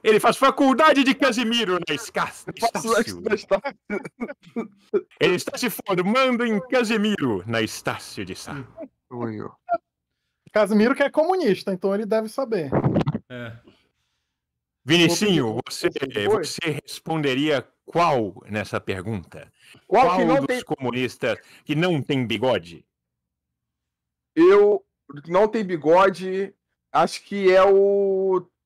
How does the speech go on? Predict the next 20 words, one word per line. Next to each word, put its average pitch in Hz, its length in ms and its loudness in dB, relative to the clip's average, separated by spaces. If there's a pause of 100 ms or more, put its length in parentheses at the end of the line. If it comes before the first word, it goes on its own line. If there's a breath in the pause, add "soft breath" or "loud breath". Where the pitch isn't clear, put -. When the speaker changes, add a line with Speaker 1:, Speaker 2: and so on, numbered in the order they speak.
(280)
Speaker 2:
Trotsky, 190 560 0
porque 165 320 0
alguém, 175 480 2
alguém 165 280 2
com 196 80 0
esse 196 180 -6
nome 190 260 0
todo 202 260 0
errado 185 340 4
aí 190 360 -2
não 196 240 -6 (160)
teve 180 220 4
o, 185 160 -2
o 175 180 2
luxo 185 260 0
de 180 80 -10
fazer 170 240 0
o 165 60 -6
próprio 180 240 -8
bigode. 127 520 -6